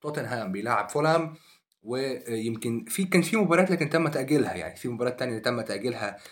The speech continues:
لأيام أخرى. وفي الدوري الأسباني تحديدًا في الأسبوع تسعة وعشرين، ريال مدريد هيلاعب أوساسونا الساعة خمسة وربع عصرًا، وريال مايوريكا هيلاعب جرناطة الساعة تلاتة عصرًا،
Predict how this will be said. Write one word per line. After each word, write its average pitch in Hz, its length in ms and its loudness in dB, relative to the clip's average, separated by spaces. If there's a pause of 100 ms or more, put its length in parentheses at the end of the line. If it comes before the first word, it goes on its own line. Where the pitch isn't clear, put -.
(220)
لأيام 107 460 -6
أخرى. 156 400 2 (220)
وفي - 180 -10
الدوري 117 360 2
الأسباني 107 640 -2
تحديدًا 113 540 -8
في 123 200 -6
الأسبوع 107 540 -2
تسعة 120 280 0
وعشرين، 139 480 -2 (200)
ريال 123 240 0
مدريد 117 280 -2
هيلاعب 110 400 -2
أوساسونا 113 640 0 (240)
الساعة 107 240 0
خمسة 113 320 -4
وربع 104 260 2
عصرًا، 98 460 2 (320)
وريال 143 640 0
مايوريكا 120 460 2
هيلاعب 107 380 2
جرناطة 113 580 -2
الساعة 113 300 -4
تلاتة 107 280 -4
عصرًا، 101 360 -4